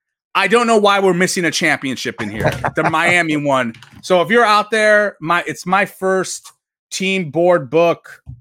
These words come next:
Speaker 1: If you're the author, I, I'd like someone to message me 'cause I'm gonna have to read this to my son and go,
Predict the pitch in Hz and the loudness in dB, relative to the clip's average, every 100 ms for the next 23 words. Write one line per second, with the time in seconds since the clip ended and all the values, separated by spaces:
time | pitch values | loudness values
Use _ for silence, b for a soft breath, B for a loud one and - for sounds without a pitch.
0 | _ _ - 120 180 175 147 165 151 170 | _ _ -12 -2 0 0 2 0 2 0
1 | 160 151 139 156 160 175 180 - - 160 | 0 0 0 -2 0 -2 -2 -8 -6 -4
2 | 165 160 156 156 151 156 147 139 139 127 | -2 -4 -4 -8 -6 -6 -6 -10 -8 -8
3 | 147 135 160 170 165 139 170 180 - 180 | -4 -4 -2 -2 -2 -4 -6 -6 -6 -4
4 | 175 - 202 180 151 139 135 | -4 -2 0 2 0 -2 -2